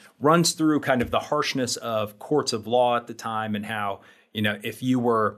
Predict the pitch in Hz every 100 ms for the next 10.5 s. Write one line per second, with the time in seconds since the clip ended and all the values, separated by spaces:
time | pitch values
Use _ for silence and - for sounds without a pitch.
0 | _ _ _ - 110 - 104 110 110 131
1 | 127 123 113 113 110 104 123 110 107 113
2 | 110 110 104 104 110 113 117 113 110 107
3 | 104 107 104 107 104 107 - 127 110 104
4 | - 120 113 110 - 113 107 101 101 107
5 | 117 113 110 107 101 - 120 117 110 117
6 | 107 107 104 165 160 147 131 123 120 110
7 | 104 95 - - _ 110 107 - 156 123
8 | 104 131 131 120 - 120 113 131 131 123
9 | 117 131 120 117 110 110 110 101 101 113
10 | 117 113 110 104